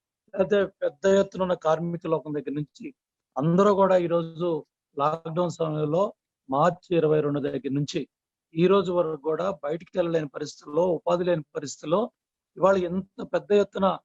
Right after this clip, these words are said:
కరెంటు బిల్లులు పెరగడం కానీ, కరెంటు వినియోగం మరి పేరు మీద మొత్తం ఏదైతే మొత్తం రెండు నెలల బిల్లు కూడా కలిపేసి, కేటగిరీలు మార్చేసి, కరెంటు బిల్లులు పెంచేసి, మీ ఇష్టారాజ్యంగా దోపిడీ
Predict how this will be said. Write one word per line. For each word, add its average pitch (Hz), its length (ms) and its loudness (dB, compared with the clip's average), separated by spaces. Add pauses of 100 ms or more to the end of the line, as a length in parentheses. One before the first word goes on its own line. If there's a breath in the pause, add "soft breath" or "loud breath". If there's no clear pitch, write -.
(320)
కరెంటు 180 280 0 (140)
బిల్లులు 175 320 0
పెరగడం 160 360 -2 (140)
కానీ, 151 200 -4 (140)
కరెంటు 175 280 -2 (140)
వినియోగం 180 420 2 (640)
మరి 180 140 4 (100)
పేరు 190 200 4 (140)
మీద 165 160 2 (640)
మొత్తం 165 280 2 (140)
ఏదైతే 196 400 0 (100)
మొత్తం 175 240 -2 (100)
రెండు 175 220 -2
నెలల 196 340 4
బిల్లు 185 240 0
కూడా 180 140 2 (140)
కలిపేసి, 180 520 -4 (640)
కేటగిరీలు 180 640 2
మార్చేసి, 185 500 -4 (520)
కరెంటు 190 280 2 (120)
బిల్లులు 196 360 4
పెంచేసి, 180 540 -2 (440)
మీ 165 80 0 (200)
ఇష్టారాజ్యంగా 208 680 2 (140)
దోపిడీ 185 320 -2